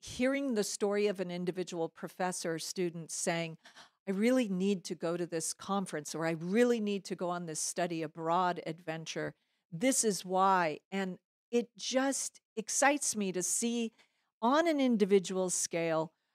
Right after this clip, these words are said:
how these people's lives are changing because they had an idea and the College of Arts and Humanities can help them. And one of the things that makes it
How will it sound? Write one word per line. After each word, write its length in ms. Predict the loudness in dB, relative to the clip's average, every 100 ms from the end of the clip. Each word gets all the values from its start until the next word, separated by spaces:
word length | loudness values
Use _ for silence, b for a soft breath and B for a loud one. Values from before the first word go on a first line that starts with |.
| _ -12
how 600 | -6 -4 2 6 8 8
these 260 | 4 0
people's 480 | -2 -4 -2 -6 -8
lives 580 | -8 0 6 6 6 2
are 120 | -4
changing 720 | -4 -8 -8 -8 -8 -8 -10 -12
because 320 | -12 -8 -6
they 80 | -6
had 320 | -4 2 4
an 120 | 4
idea 600 | 0 -2 -4 -2 0 0 -4
and 140 | -12
the 60 | -14
College 420 | -6 -2 -2 -2
of 80 | -4
Arts 240 | -6 -6
and 100 | -14
Humanities 600 | -10 -8 -8 -8 -10 -10
can 260 | -12 -14 -14
help 440 | -12 -2 0 0 _
them. 160 | -20 -20 _ _ B B B -4
And 200 | -2 -2
one 260 | 0 0
of 100 | 0
the 100 | -4
things 380 | -8 -6 -4 -4
that 160 | -6 -6
makes 300 | -10 -10
it 100 | -12